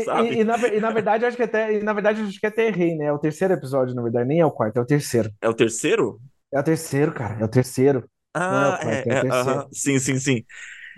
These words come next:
Speaker 1: E,
Speaker 2: E daí
Speaker 1: e tem, e tem séries que, assim, eu acho que The Bear, eu não, eu não consigo achar. Sinceramente, eu não consigo achar nada semelhante em The Bear.
Speaker 2: Eu consigo sim, e a gente vai chegar lá. Bom,
Speaker 1: Tá.
Speaker 2: esse episódio do Copenhagen foi, né?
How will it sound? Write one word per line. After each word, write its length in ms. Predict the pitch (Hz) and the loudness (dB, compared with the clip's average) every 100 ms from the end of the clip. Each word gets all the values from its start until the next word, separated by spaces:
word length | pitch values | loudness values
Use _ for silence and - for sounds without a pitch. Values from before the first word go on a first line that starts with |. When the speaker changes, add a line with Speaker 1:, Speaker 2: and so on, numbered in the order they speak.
| - | -6
Speaker 1:
E, 220 | 135 156 156 | -4 -2 -2
Speaker 2:
E 0 | |
daí 560 | 175 180 196 135 127 _ - | 2 2 0 -2 -12 _ -6
Speaker 1:
e 120 | 143 156 | -4 2
tem, 160 | 180 180 | 2 0
e 120 | 156 160 | -6 -2
tem 160 | 175 | -2
séries 340 | 175 185 214 - | 0 0 0 -2
que, 80 | |
assim, 220 | 359 311 214 | -6 -4 2
eu 140 | 185 | 4
acho 120 | 214 - | 2 0
que 60 | |
The 100 | 214 | -2
Bear, 280 | 190 208 233 - _ - | 0 -2 -4 -10 _ 2
eu 80 | 226 | 2
não, 180 | 247 - | 2 0
eu 40 | 214 | 2
não 100 | 233 | 2
consigo 340 | 226 240 226 | 0 0 -2
achar. 400 | 214 156 107 110 - _ | 0 2 0 -2 -14 _
Sinceramente, 480 | - - 151 147 156 | -10 0 2 2 0
eu 40 | |
não 80 | 151 | -2
consigo 260 | 160 147 151 | -2 0 0
achar 240 | 143 151 | 0 -2
nada 380 | 151 151 143 151 | 0 0 0 -2
semelhante 520 | - 147 139 143 151 | 0 0 0 -2 0
em 60 | 139 | 2
The 80 | 131 | 4
Bear. 280 | 95 92 - _ _ _ _ | 4 0 -10 _ _ _ _
Speaker 2:
Eu 100 | 185 | 0
consigo 360 | 185 220 240 233 | 2 2 2 0
sim, 300 | - 160 135 | 0 -2 2
e 60 | 147 | 2
a 40 | |
gente 180 | 160 170 | 0 2
vai 140 | 180 | 0
chegar 320 | 180 180 175 151 | 2 2 2 0
lá. 300 | 107 52 - | -2 -6 2
Bom, 200 | 190 160 | 4 4
Speaker 1:
Tá. 240 | 117 160 - | 2 -2 0
Speaker 2:
esse 200 | 247 254 | 0 0
episódio 440 | 226 226 247 233 | -2 -2 -2 0
do 300 | 226 208 214 | 0 -4 -6
Copenhagen 400 | 214 214 214 254 | -4 0 0 0
foi, 280 | 220 143 107 | -2 -2 0
né? 240 | 147 247 | 2 0